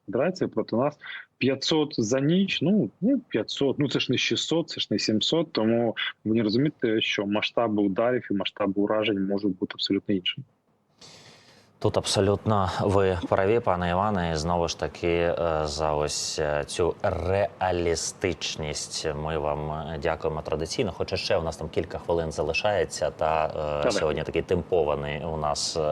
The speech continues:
Speaker 2: ранок, але так чи інак про томагавки. Хочу з вами поговорити про томагавки. Е, як ви, е, ставитеся ось до цієї, е, новини, яка зараз топова, та, за те, що, е, Трамп, е, ну, е,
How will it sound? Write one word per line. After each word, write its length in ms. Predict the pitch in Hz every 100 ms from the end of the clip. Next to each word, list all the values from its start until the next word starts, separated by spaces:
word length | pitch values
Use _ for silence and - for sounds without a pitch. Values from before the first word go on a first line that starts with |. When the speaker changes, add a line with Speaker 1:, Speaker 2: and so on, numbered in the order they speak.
| 73 82
Speaker 2:
ранок, 300 | 87 104 82 82
але 140 | 80
так 160 | 90 -
чи 120 | 98
інак 140 | 95
про 160 | - 90
томагавки. 460 | 87 80 76 - - - -
Хочу 240 | 104 - 76
з 60 |
вами 200 | 78 76 71
поговорити 440 | 78 76 78 80
про 120 | 78
томагавки. 540 | 78 80 98 101 - 80
Е, 420 | 80 80 78 78
як 220 | 82 85
ви, 180 | 90 85 - - - -
е, 240 | 80 76 -
ставитеся 600 | - 78 76 76 - 67
ось 220 | 76 73
до 280 | 76 76 76 76
цієї, 460 | - 80 78 76 73
е, 280 | 73 80 78
новини, 340 | 82 80 80
яка 220 | 76 71 76
зараз 280 | 71 69
топова, 440 | - 113 107 78 71
та, 240 | - 78 82
за 240 | - 69
те, 160 | - 69
що, 220 | - 71
е, 320 | 69 73 71 -
Трамп, 260 | 69 71 69
е, 340 | - 69 69 69
ну, 220 | 78 73 -
е, 280 | 80 71